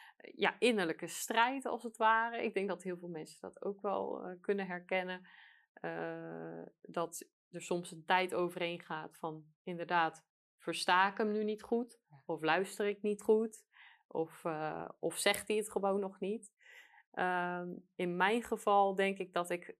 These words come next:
Speaker 1: eh, ik kende een bij-, één bijbelschool in Engeland.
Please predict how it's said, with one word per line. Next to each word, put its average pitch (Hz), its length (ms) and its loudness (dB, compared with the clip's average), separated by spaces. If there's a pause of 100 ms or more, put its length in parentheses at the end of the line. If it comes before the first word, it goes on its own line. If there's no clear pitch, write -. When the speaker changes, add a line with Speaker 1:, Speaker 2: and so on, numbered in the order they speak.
Speaker 1:
eh, 170 600 -10 (100)
ik 180 180 -8 (180)
kende 190 320 2
een 165 140 -2
bij-, 160 220 -2
één 196 220 0
bijbelschool 165 540 -2
in 160 120 -6
Engeland. 165 640 -4